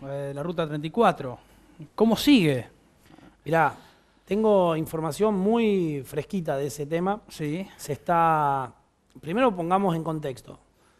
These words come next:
Speaker 2: El kirchnerismo, eh, hizo de la obra pública un sistema de recaudación y de corrupción muy grande. Y la Ruta Nacional treinta y cuatro no estaba exento.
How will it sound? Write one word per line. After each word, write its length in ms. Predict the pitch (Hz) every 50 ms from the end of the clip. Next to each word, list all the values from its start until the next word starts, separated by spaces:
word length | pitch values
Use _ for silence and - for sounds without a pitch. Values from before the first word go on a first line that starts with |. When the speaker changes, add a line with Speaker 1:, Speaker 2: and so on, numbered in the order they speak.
| _ _ _ _ _
Speaker 2:
El 760 | - 156 156 147 147 147 143 143 143 143 143 135 139 135 135 123 - - _
kirchnerismo, 1080 | - 185 170 160 180 180 175 175 208 247 247 254 254 240 220 208 190 180 151 135 - - _ _ _ _ _ _ _ _ _ _ _ _ _ -
eh, 400 | 139 143 127 127 - - - _ -
hizo 520 | - 190 170 - - 196 185 185 175 175 165
de 120 | 156 151
la 100 | 156 165
obra 260 | 175 185 185 180 170
pública 540 | 175 190 214 226 233 220 185 185 165 156 156
un 640 | 156 160 165 165 170 165 160 156 156 151 147 147 131
sistema 480 | - 160 135 - - 185 185 185 175
de 60 | 156 151
recaudación 680 | 151 143 143 143 139 143 139 131 - - 180 190 202
y 80 | 196 175
de 140 | 156 151 143
corrupción 480 | - 139 139 143 131 - 165 185 185
muy 260 | 175 165 175 185 175
grande. 460 | 160 151 139 135 123 123 120 110 110 - _ _ _ _ _ _ _ -
Y 80 | 180
la 480 | 185 185 185 180 175 175 170 175 175 175
Ruta 280 | 185 233 254 247 220 196
Nacional 580 | 185 160 175 185 190 196 196 190 185 175 170 165
treinta 220 | - 170 165 165
y 40 | 165
cuatro 380 | 180 226 233 226 202 185 170 160
no 100 | 160 170
estaba 280 | - - - 175 165
exento. 560 | 151 - - - 175 143 135 127 123 117 -